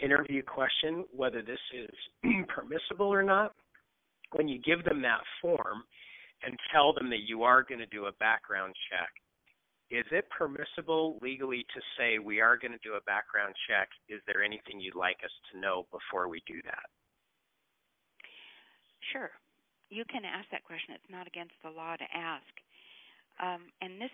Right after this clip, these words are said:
Speaker 2: is one of those cases where watching a person carefully will tell you a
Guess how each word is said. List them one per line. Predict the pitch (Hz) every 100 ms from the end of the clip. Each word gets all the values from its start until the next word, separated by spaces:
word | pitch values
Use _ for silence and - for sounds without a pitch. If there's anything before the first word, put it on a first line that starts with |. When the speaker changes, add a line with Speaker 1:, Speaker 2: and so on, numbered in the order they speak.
| 320
Speaker 2:
is | 240
one | 226
of | 214
those | 190 175
cases | - 196 - 175 175 170
where | 175 165 170
watching | 185 220 - 247 190
a | 180 -
person | 180 - 165 -
carefully | 180 180 - 151 - - _ _ _ _ _ _ _ _ -
will | 196 185 -
tell | 214 202
you | 196
a | 160